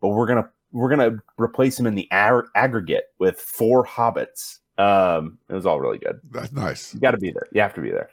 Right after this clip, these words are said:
Speaker 2: Yeah,
Speaker 1: Right.
Speaker 2: I gotta check it out. Um, but it was cool. Like, they basically the live Pop-Tart mascot going into, like, a firework laden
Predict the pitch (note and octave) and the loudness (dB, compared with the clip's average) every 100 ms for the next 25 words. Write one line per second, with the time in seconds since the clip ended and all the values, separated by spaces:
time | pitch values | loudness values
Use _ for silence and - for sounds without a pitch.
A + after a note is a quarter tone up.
0 | _ _ B2+ A2+ G2+ D3+ D3+ B2+ G#2+ F#2 | _ _ 2 2 2 2 2 0 0 0
1 | D#2 - - G#2 G2 F#2 F2+ - F#3+ G#3 | -2 -4 -2 2 2 0 -2 2 4 2
2 | - F#3+ D3+ B2 - _ - A2 C3+ C#3+ | 0 0 2 0 -2 _ -2 2 2 2
3 | C3 G2+ G2+ A2 A2 - A2+ - A2 G#2 | 2 2 2 4 2 2 -2 0 -2 -2
4 | G#2 G2+ - G#2+ G2 G2 - - A2+ A2 | -2 -2 -2 0 0 0 -6 -4 -2 0
5 | G#2+ F#2+ A2 F#2+ F2+ F2+ - G2+ G#2+ G#2 | -4 -2 -2 -2 -4 -6 0 2 2 2
6 | G#2+ G2+ _ _ _ G2 G#2 G#2 G#2+ G#2 | 2 0 _ _ _ -6 -2 -2 -2 -6
7 | G2+ F2 | -6 -8